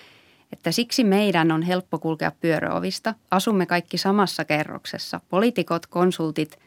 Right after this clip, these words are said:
menestyvät yrittäjät, tutkijat ja hyvän aseman saavuttaneet toimittajat. Ei ihme, että nykymenolle ei tunnu olevan vaihtoehtoja. Eli hän huomautti sen, että keskustelu pyöröovista on aika hankala, koska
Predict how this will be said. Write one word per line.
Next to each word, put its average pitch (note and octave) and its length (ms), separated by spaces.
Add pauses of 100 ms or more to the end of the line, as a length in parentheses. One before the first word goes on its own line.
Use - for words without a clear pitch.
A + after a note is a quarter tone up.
(160)
menestyvät F3+ 580
yrittäjät, D#3+ 580 (300)
tutkijat D#3+ 440
ja D#3+ 60
hyvän E3+ 300
aseman D3+ 360
saavuttaneet D3+ 680
toimittajat. - 760 (440)
Ei F3 200
ihme, F#3 220
että D#3+ 220
nykymenolle D#3 680
ei D3 100
tunnu D3 260
olevan C#3+ 300
vaihtoehtoja. - 840 (720)
Eli E3+ 160
hän E3+ 160
huomautti F3 720 (460)
sen, F3 260
että D#3 140
keskustelu D#3 540
pyöröovista D#3 800 (320)
on G3+ 180
aika D#3+ 200
hankala, D3+ 500
koska D3+ 360